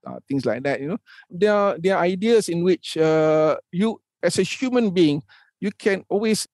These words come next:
uh, interact and remember certain numbers, group of people, you know, and you, you cannot go beyond that. Uh, otherwise, uh, you, you lost in the crowd, you know. So the idea, perhaps, uh,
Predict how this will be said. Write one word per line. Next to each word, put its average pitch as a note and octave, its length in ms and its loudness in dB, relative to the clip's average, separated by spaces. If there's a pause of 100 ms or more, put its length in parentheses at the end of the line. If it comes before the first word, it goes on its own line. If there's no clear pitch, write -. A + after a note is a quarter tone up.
uh, D3+ 180 0
interact F#3 500 -2
and D#3+ 320 -2
remember F3+ 600 2 (380)
certain A3 340 0
numbers, G3 400 0
group D#3+ 300 -2
of C#3 140 -2
people, D3 360 0
you B2 60 -2
know, D3 160 -2
and C#3 240 -4
you, D#3 180 -4
you D#3+ 80 -10
cannot F3+ 320 0
go G3 100 2
beyond E3 380 0
that. C#3 140 0 (100)
Uh, C#3 300 0
otherwise, D#3+ 640 0
uh, C3 300 0 (360)
you, D3+ 280 2
you D#3+ 380 4
lost D3+ 440 2
in D#3+ 80 2
the D3+ 80 0
crowd, E3 420 -2
you C3 100 -4
know. F3 380 -4
So F3+ 240 0
the F3 120 0
idea, F3+ 360 2
perhaps, F#3+ 540 -2
uh, D3+ 680 0